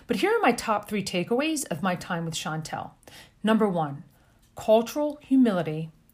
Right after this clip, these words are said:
is being able to self-reflect on your personal biases, right? And holding your culture in a way that's not dominant. It's a lifelong learning opportunity. <laughs> And as you know, that's one of my favorites, right?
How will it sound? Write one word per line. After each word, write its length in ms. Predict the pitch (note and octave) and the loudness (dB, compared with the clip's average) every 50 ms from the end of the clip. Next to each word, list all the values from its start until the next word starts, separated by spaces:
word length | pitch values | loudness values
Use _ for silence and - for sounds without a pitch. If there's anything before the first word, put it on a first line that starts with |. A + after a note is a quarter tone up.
| _ - | _ -6
is 120 | G3+ E3 | -6 -4
being 280 | - - G#3 G#3 G#3+ G#3+ | -2 -2 0 0 2 0
able 240 | G3+ G3 G#3 A3+ A#3 | 0 0 -2 -2 -2
to 100 | B3 B3 | -2 -4
self-reflect 920 | B3 - G#3+ F3+ - - B3 B3 - - G3 D#3+ D#3 D#3+ D#3+ - - - _ - _ _ _ _ _ | 0 0 0 0 0 -4 -6 -6 -6 -4 -2 -2 -2 -4 -6 -14 -18 -18 _ -20 _ _ _ _ _
on 160 | - G#3+ G#3+ | 2 4 4
your 100 | A#3 A#3 | 2 2
personal 440 | A#3 - C4 B3 B3 - A3+ G#3+ G3+ | 0 0 0 0 0 0 -2 -2 -2
biases, 680 | F#3+ F3+ D#3 D3 D3 C#3+ - - C#3+ D3+ D#3 - - - _ _ - | -2 -2 -4 -4 -6 -8 -10 -10 -8 -8 -10 -10 -12 -14 _ _ -4
right? 300 | F3+ F#3+ G3 G3 - _ _ _ - - - - _ _ _ _ | -2 -2 -2 -4 -10 _ _ _ -20 -20 -20 -20 _ _ _ _
And 160 | G3+ G3 F#3+ | -4 -4 -4
holding 500 | F#3+ - B3 A#3+ A3+ A3+ G#3 G3+ - - - | 2 2 2 4 4 2 0 0 -6 -8 -6
your 260 | G3+ F#3 A#3 D4 E4 D#4+ | 0 2 4 4 4 2
culture 600 | - - G#3+ F#3 E3+ D#3+ - - E3 D#3+ E3 - - | 0 -2 -2 0 0 -2 -4 -4 -4 -4 -4 -6 -4
in 100 | G#3 F#3 | -4 -2
a 60 | F3+ | -2
way 480 | F3 F3+ F#3 F3+ G3+ C4+ F4 G4+ - - _ - - - _ _ | 0 0 0 2 2 0 -2 -4 -10 -16 _ -20 -20 -20 _ _
that's 360 | - G3 G3 A3 - - - | -8 -8 -8 -4 -4 -2 0
not 600 | A3+ G3+ G3 G3+ G#3+ G3+ G3 G3+ G3 - - - - _ _ _ _ - | 0 2 2 2 2 2 2 0 0 -2 -8 -18 -20 _ _ _ _ -6
dominant. 600 | - F3+ E3 E3 D#3+ D3 D3 - - - - - - _ _ _ _ _ _ _ | -4 -4 -2 -2 -4 -4 -6 -10 -14 -14 -16 -16 -16 _ _ _ _ _ _ _
It's 200 | A3+ G#3+ A3 - | -2 0 2 2
a 80 | G3 | 2
lifelong 1040 | F#3 F#3 F#3 F#3 G3+ A3 A#3 A#3+ A#3+ A#3 - - G3 F#3+ F#3+ F#3 F#3 F3+ F3+ F3 E3 D#3 | 2 0 0 4 8 10 10 10 8 6 0 -2 0 2 2 4 2 2 0 -2 -2 0
learning 480 | F3 F3+ F3+ F3 F3 F3+ F#3 F#3+ - - | 2 2 2 0 0 -2 -4 -6 -6 -6
opportunity. 800 | E3+ D#3+ D#3+ D#3+ E3+ D#3+ - - F#3+ E3+ D#3+ D#3+ D#3 D3 D3 - _ _ - - | -6 -6 -4 -4 -6 -6 -6 -6 -6 -4 -4 -4 -6 -8 -12 -18 _ _ -4 -4
<laughs> 520 | A3 - - - - - - - - - | -4 -4 -4 -10 -18 -20 -18 -18 -14 -4
And 140 | - F#3 F#3 | 0 2 2
as 160 | F3+ - - | 2 2 0
you 60 | F#3+ | 0
know, 120 | F3 F3 F3 | 0 0 0
that's 220 | F3+ F3 F3 - | 0 -2 -2 -4
one 160 | F3+ E3+ E3 | -6 -4 -4
of 140 | E3+ E3 - | -6 -6 -6
my 100 | E3+ E3 | -6 -6
favorites, 580 | D#3+ - - E3 D#3+ D#3+ D#3 D#3 D3+ D3+ - - | -6 -4 -4 -2 -2 -2 -4 -6 -8 -10 -6 -2
right? 280 | E3+ D#3+ E3+ F3+ - | -2 -2 -2 -4 -8